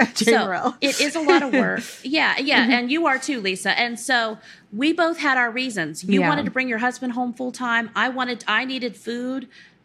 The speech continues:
Speaker 2: and I, and I wanted to bring my husband home full time. I
Speaker 1: Right,
Speaker 2: just
Speaker 1: right,
Speaker 2: didn't know
Speaker 1: yeah.
Speaker 2: it yet, <laughs> you know. And so moms can do this. They can take your course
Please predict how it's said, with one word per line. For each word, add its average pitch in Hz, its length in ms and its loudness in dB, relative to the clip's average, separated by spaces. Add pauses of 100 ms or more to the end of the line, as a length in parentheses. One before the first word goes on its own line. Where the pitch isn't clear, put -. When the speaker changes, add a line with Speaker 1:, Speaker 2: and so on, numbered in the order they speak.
(120)
Speaker 2:
and 214 160 2
I, 214 120 4
and 202 260 0
I 202 80 2
wanted 214 220 0
to 220 60 -4
bring 226 140 0
my 220 80 -2
husband 220 260 0
home 220 120 0
full 220 120 -4
time. 214 200 2
I 185 60 8
Speaker 1:
Right, 170 80 8
Speaker 2:
just 175 100 -2
Speaker 1:
right, 160 200 0
Speaker 2:
didn't 175 40 -2
know 185 180 4
Speaker 1:
yeah. 240 320 4
Speaker 2:
it 302 80 6
yet, 247 120 4
<laughs> 359 160 4
you 285 60 2
know. 202 220 -2 (400)
And 240 240 0
so 226 420 0 (800)
moms 285 540 -2
can 254 240 -2
do 233 240 -2
this. 175 260 -2
They 233 200 0
can 302 200 -2
take 226 300 -4
your 190 100 -2
course 175 560 -8